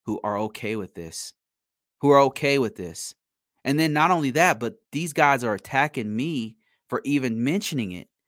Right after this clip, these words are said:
for even mentioning that I had a problem with it. Somebody who came online and started attacking me about it. I'm like, "What? We're screwed, man." Like, that, in that area, we're screwed.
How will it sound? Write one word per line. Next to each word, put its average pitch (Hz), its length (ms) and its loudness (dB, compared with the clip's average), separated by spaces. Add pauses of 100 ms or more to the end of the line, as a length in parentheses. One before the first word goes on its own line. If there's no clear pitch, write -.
for 151 160 2
even 160 420 -2
mentioning 156 460 -4
that 123 200 -4
I 131 120 0
had 139 140 0
a 113 80 -2
problem 135 440 -2
with 92 180 -10
it. 90 160 -14 (340)
Somebody 135 460 0
who 107 40 -10
came 135 320 -6
online 113 420 -4
and 95 60 -10
started 104 280 -6
attacking 110 400 -4
me 87 80 -10
about 85 260 -12
it. 85 40 -12
I'm 107 100 -6
like, 87 180 -8 (920)
"What? 107 260 -6 (100)
We're 139 220 2
screwed, 226 500 0
man." 98 320 -6 (200)
Like, 110 260 2
that, 139 380 6
in 147 120 0
that 226 200 4
area, 180 400 2 (340)
we're 151 140 2
screwed. 127 480 -2